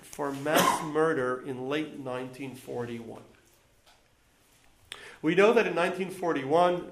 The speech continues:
um, there was a, mid nineteen forty-one, there was a meeting in, um, Germany where the leaders of, the Nazi leaders made the decision, um,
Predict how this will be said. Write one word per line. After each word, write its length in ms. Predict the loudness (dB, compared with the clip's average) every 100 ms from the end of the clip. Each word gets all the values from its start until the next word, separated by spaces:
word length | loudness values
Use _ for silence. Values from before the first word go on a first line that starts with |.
| -4
um, 380 | 0 0 0 -6 -6
there 160 | -6
was 340 | -2 -2 -2 -6
a, 220 | -8 -8
mid 200 | -6 -4
nineteen 260 | -4 -4 -6
forty-one, 560 | -4 -2 0 0 0
there 140 | -2 -2
was 320 | 0 0 -2
a 340 | -4 -4 -6 -10 -6
meeting 480 | -2 0 0 -2 -4
in, 300 | -6 -8 -12 -20 -20 -8
um, 260 | -4 -4 2
Germany 580 | 4 4 2 -2 -2 -8 -18 -16
where 520 | -2 2 4 4 2
the 300 | -4 -6 -6 -6
leaders 440 | -2 0 0 0
of, 300 | -4 -6 -6
the 80 | -6
Nazi 500 | -2 2 2 0 -6
leaders 480 | -4 -2 0 -2 -8 -14 -18 -6
made 360 | 0 2 0
the 60 | -4
decision, 680 | -6 -4 -2 4 4 2 -4 -4
um, 200 | -2 -2